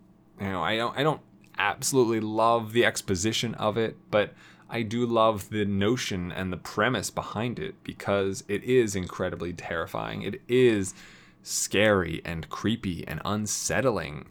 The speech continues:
and it really gnaws at you until you just cannot even comprehend how anyone could, could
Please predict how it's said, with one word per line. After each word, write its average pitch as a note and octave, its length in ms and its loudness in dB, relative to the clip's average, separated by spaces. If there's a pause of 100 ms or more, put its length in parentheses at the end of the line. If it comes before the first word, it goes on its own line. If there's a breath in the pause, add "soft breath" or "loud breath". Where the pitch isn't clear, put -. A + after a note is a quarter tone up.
and F2+ 500 -6 (1160 loud breath)
it G2+ 160 -8
really A2 680 0 (1800)
gnaws G#2 640 2
at G2 280 -2
you F2+ 280 -4
until F#2 840 -2
you F#2+ 400 -8 (100)
just - 320 -6
cannot A2 720 -2 (1800)
even G#2 300 -2
comprehend G#2+ 1000 -2 (1080 loud breath)
how - 220 0
anyone F#2+ 720 0
could, F2 360 -6 (160)
could F2+ 240 -8